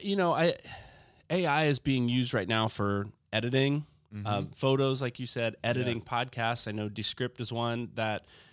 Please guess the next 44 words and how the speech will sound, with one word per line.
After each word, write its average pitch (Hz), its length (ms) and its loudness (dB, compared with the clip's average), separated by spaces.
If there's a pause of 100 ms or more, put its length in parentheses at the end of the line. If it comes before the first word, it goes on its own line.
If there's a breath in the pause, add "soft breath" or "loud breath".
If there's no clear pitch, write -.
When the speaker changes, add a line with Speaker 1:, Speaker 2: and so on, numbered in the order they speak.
(100)
Speaker 1:
and, 101 300 -4
and 101 240 -2
Riverside, 117 680 0
and 98 360 -4
so 147 220 0
many 131 220 -2
of 110 80 -2
them 107 260 -4
are, 107 160 -4 (240)
uh, 107 180 -12
these 113 220 -4
tools 117 460 -4
are 107 180 -6
now 104 320 -4
giving 110 240 -8
you 107 100 -6
transcripts, 131 840 -4
and 107 260 -6 (340 loud breath)
you 117 120 -4
can 117 260 -4
edit 120 360 -2
the 98 60 -8
transcript 123 680 -4
and 110 100 -4
not 104 300 -4
the 104 180 -10
audio 127 400 0
file, 123 540 0
and 135 260 -2
it 110 60 -2
Speaker 2:
Mm. 107 80 -2
Speaker 1:
will, 104 280 -8 (140)
like, 95 260 -10
whatever 117 280 -4
you 117 120 -4
snip - 380 -4
in 104 60 -6
the 104 80 -4
transcript, 120 600 -6
or 110 120 -4
even 147 260 -4
change 156 380 -4
a 127 40 -2
word. 120 460 -4